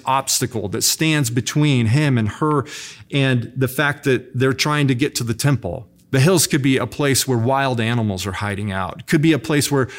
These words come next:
robbers are trying to look for an opportunity to find a weary, lonely traveler and take advantage of them.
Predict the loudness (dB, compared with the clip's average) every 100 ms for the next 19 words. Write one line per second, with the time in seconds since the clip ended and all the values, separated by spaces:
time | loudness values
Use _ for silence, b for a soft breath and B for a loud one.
0 | B -2 2 2 2 0 0 -2 -2 -2
1 | 0 0 0 0 -2 -2 -2 -2 -4 -2
2 | -2 0 -2 0 0 0 2 2 2 -2
3 | B B -2 0 0 -8 -20 -12 -4 0
4 | 2 2 2 4 4 4 2 -2 B B
5 | 0 2 4 4 2 0 -2 0 -2 -2
6 | -4 -2 -2 -2 -2 -2 -4 -6 -10 -10
7 | -10